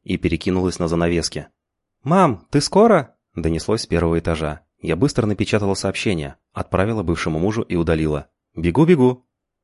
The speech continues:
Данби стояла в прихожей в коротких шортах с сумкой через плечо и невинно хлопала глазами. Она, очевидно, наслаждалась собой.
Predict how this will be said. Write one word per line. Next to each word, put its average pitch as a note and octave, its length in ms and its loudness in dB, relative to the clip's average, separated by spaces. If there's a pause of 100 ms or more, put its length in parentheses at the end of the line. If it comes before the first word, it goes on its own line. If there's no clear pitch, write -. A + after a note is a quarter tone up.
(180)
Данби F2 380 0
стояла E2+ 380 -2
в - 60 -6
прихожей F#2 460 -4
в - 80 -18
коротких A2+ 380 -2
шортах B2+ 380 -2
с - 60 -8
сумкой F2+ 300 -2
через E2 240 -4
плечо E2+ 340 -4
и F2+ 140 -4
невинно F#2 340 -2
хлопала G2 380 -2
глазами. F2+ 520 -4 (100)
Она, F#2+ 240 0
очевидно, F#2+ 360 -2
наслаждалась E2 520 -2
собой. F2 460 -4